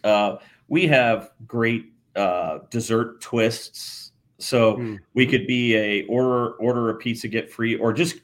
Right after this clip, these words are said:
Speaker 1: free birthday twists, right?
Speaker 2: Mm-hmm.
Speaker 1: So
Speaker 2: Mm-hmm.
Speaker 1: no other buy, just because if I'm gonna order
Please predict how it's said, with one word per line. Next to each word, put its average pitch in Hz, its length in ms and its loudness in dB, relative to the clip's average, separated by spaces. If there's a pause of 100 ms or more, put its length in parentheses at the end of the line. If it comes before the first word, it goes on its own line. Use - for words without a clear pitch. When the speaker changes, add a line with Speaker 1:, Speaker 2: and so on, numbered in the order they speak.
(140)
Speaker 1:
free 147 260 2
birthday 120 460 0
twists, - 540 -8
right? 110 320 -2
Speaker 2:
Mm-hmm. - 440 -16
Speaker 1:
So 120 260 2
Speaker 2:
Mm-hmm. 92 320 -10
Speaker 1:
no 147 200 2
other 135 240 0
buy, 110 580 0
just 113 280 -6 (280)
because 123 320 -2
if 117 80 -6
I'm 131 140 -4
gonna 131 160 -2
order 139 440 0